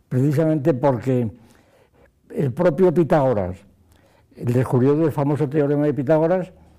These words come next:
eh, pues demostró, a, o, o se demostró a partir del teorema de Pitágoras, sobre todo en su forma de ángulo, de triángulo isósceles,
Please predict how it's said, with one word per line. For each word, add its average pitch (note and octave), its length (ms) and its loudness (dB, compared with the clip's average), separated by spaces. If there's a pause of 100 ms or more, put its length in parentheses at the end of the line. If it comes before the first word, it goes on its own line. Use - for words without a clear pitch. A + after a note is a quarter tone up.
(360)
eh, F3 100 -8
pues D3 480 0 (260)
demostró, C#3 1000 0 (680)
a, - 140 -6
o, F3 460 -4
o B2 40 -2
se C3 160 -2
demostró A#2+ 500 0
a D3 160 0
partir B2 280 0
del C#3 80 0
teorema C#3+ 200 0
de D3 60 0
Pitágoras, C#3+ 460 0
sobre B2 160 0
todo C#3+ 240 0
en C3 100 -2
su A#2+ 180 -6
forma C#3+ 380 0
de C3+ 160 0
ángulo, C#3 460 0
de C3+ 260 -4
triángulo C#3 380 0
isósceles, D#3 640 -2